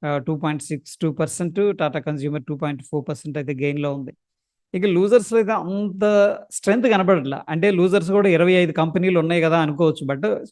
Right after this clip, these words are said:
చూడండి ఇక్కడ పర్సెంటేజ్ వైజ్‌గా టాటా మోటార్ వన్ పాయింట్ ఫైవ్ పర్సెంట్, ఫోర్ పర్సెంట్, Wipro వన్ పాయింట్ ఫోర్ పర్సెంట్, ఎన్టీపీసీ వన్ పాయింట్ త్రీ సెవెన్ పర్సెంట్. So that is there.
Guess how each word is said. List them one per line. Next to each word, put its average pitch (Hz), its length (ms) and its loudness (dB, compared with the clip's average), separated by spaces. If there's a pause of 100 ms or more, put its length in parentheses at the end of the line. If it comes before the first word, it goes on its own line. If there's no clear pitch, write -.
చూడండి 196 220 0
ఇక్కడ 143 140 -2
పర్సెంటేజ్ 175 540 -2
వైజ్‌గా 165 280 0
టాటా 156 260 0
మోటార్ 160 260 -4
వన్ 147 300 -4
పాయింట్ 151 180 -6
ఫైవ్ 147 220 -10
పర్సెంట్, - 240 -12 (640)
ఫోర్ 165 180 2
పర్సెంట్, 156 340 -4
Wipro 147 280 -2
వన్ 156 420 0
పాయింట్ 151 200 -2
ఫోర్ 147 240 -6
పర్సెంట్, 147 300 -6
ఎన్టీపీసీ 147 480 -6
వన్ 143 240 -4
పాయింట్ 143 200 -6
త్రీ 143 120 -8
సెవెన్ 135 280 -10
పర్సెంట్. 143 360 -10 (720)
So 170 140 -8 (120)
that 147 200 -4
is 151 140 0
there. 143 440 -2